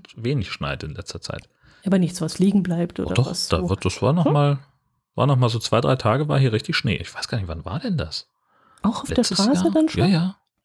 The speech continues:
Speaker 2: Okay. Ja,
Speaker 1: Letztes oder
Speaker 2: ja.
Speaker 1: vorletztes Jahr, ich weiß es nicht mehr.
Speaker 2: Hm, hm.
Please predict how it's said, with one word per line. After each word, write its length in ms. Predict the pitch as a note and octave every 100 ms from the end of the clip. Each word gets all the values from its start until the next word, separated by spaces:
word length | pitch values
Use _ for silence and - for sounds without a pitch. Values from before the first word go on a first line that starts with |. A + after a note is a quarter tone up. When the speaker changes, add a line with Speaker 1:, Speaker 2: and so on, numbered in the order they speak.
| _ -
Speaker 2:
Okay. 380 | G3+ - F#3 - -
Ja, 120 | A3+
Speaker 1:
Letztes 280 | G#3+ A#3+ D3+
oder 140 | C#3+ C#3
Speaker 2:
ja. 60 |
Speaker 1:
vorletztes 440 | G#3 F2 D#2 - -
Jahr, 140 | D2
ich 100 | -
weiß 160 | F#2 -
es 100 | -
nicht 160 | -
mehr. 160 | - F#2 _ _ _
Speaker 2:
Hm, 320 | G#3+ F#3+ F3+ -
hm. 260 | G3 F3 F3